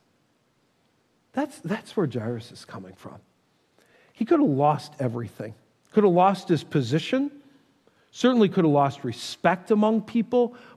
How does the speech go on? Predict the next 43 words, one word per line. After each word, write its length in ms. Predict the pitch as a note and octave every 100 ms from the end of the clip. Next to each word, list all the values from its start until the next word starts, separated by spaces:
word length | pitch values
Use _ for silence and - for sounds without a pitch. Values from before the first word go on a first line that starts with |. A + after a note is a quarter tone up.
| -
but 100 | D3
he 160 | G3+
was 240 | G#3+ A3 C#3+
willing 300 | E3 F3+ C#3+
to 100 | C3
humble 500 | - - E3 E3 D#3
himself 720 | A#2+ A#2 A2 - A#2 G2+ G#2 -
enough 480 | A#2+ A2+ B2 - - - _ _
to 100 | - -
ask 320 | D3+ D3+ - - - -
an 120 | C3
audacious 720 | A#2 G#2 C3+ B2 - F2+ - - -
request. 480 | - A2 F#2+ -
Okay, 180 | A#2+ - - -
let's 160 | B2+
get 120 | D3+
back 200 | - A#2+
in 80 | G#2+
the 40 | G#2
boat. 200 | F#2+ - _
Go 80 | -
back 220 | A#2+ A#2
to 100 | -
the 80 | A#2
other 140 | A2 G#2
side 160 | -
of 80 | A2
the 60 | G#2
lake. 180 | G2 - - - -
And 160 | C#3 C3+
this 160 | C#3
is, 140 | B2+ B2+
this 220 | E3 -
happened 380 | G3 F3+ E3 -
previously, 440 | D3+ G#2 - F#2+
so 140 | -
we're 100 | C#3+
not 220 | E3 D#3 C3
literally 340 | D3+ D3 C3
back 320 | C3+ C#3 A#2+
in 80 | A#2+
the 60 | A#2
boat. 240 | A2+